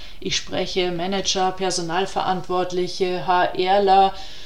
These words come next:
Führungskräfte, Vorstände, Konferenzplaner und so weiter an. Ich biete Einzelcoachings, Trainings, Schulungen,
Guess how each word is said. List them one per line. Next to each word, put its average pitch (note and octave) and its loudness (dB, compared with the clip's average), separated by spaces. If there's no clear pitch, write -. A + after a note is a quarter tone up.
Führungskräfte, B3 8
Vorstände, A3 4
Konferenzplaner G3+ 2
und G3 -2
so F3+ 0
weiter F3 -2
an. A#3 0
Ich - -4
biete F#3+ 2
Einzelcoachings, G#3 -2
Trainings, G3 -2
Schulungen, F#3 -2